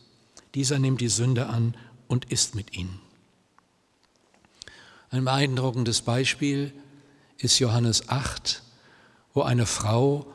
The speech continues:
von der Sittenpolizei, von der Religionspolizei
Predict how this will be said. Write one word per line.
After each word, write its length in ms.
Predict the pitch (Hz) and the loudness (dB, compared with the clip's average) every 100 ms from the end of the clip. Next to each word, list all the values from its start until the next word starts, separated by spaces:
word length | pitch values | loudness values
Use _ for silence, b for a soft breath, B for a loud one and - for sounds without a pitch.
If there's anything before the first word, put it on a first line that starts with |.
| B B B B _ _ | B B B B _ _
von 200 | - 131 | -2 2
der 120 | 117 | 4
Sittenpolizei, 920 | 110 156 170 139 120 107 - 113 117 131 | 4 4 0 2 2 2 2 0 0 0
von 180 | 131 120 | 0 0
der 120 | 113 | 0
Religionspolizei 1300 | 113 104 117 143 - 135 131 - 127 123 127 131 | 0 2 0 0 -4 -4 0 0 0 0 0 -2